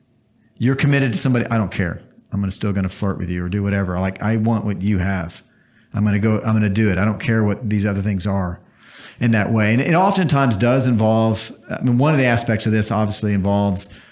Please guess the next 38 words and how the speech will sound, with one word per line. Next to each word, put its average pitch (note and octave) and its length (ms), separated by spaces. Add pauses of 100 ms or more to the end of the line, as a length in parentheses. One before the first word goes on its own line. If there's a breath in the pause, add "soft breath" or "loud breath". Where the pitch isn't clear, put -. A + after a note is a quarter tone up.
(360 loud breath)
um, G2 380 (120)
people A2 260
that G#2+ 120
are G2+ 80
in G2 80
committed G#2+ 380
relationships, F#2+ 720
spouses F#2+ 680
of F#2+ 180
somebody G2 440
else, F#2 440 (360 loud breath)
and G2+ 300 (260)
seeing C3 360
them G#2+ 440
and G#2+ 140
having A2 260
this G2+ 200
moment G#2+ 300
where G2+ 100
you G2+ 60
say, G#2 420 (320 loud breath)
"Oh, C#3+ 280
I A2 100
wish A2+ 220
I A#2 60
could G#2 160
be G#2 100
with F#2+ 140
that G2 240
person," F2+ 460 (420)
even B2+ 160
though A2 120
they're G#2 340 (340)
already A2+ 220
committed G2+ 600
in G#2 100
this F#2 240
other G2 360